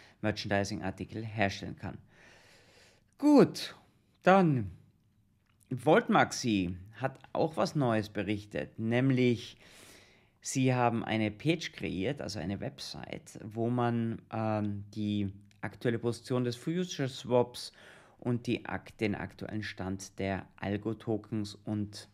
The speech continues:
D-Tokens sich anschauen kann. Link kommt in die Shownotes.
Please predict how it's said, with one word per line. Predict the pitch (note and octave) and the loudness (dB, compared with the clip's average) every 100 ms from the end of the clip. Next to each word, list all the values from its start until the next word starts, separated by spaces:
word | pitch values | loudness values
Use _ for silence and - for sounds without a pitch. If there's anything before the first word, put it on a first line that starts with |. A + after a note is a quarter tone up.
| _ _ - - - _ - | _ _ -20 -20 -20 _ -4
D-Tokens | G2+ - G2 - F#2+ F#2 - | -4 -4 -14 -12 -10 -8 -10
sich | - G#2+ - | -10 -10 -8
anschauen | G2 G#2 G2+ F#2+ E2+ E2+ | -2 -2 -2 -4 -6 -6
kann. | G2 E2+ | -8 -8
Link | F#2 A#2 C3+ C3+ | -2 0 -2 -2
kommt | C3 A2+ | -6 -2
in | A2+ | -2
die | G#2+ | -2
Shownotes. | - B2 F3+ - - | -2 0 0 -4 -10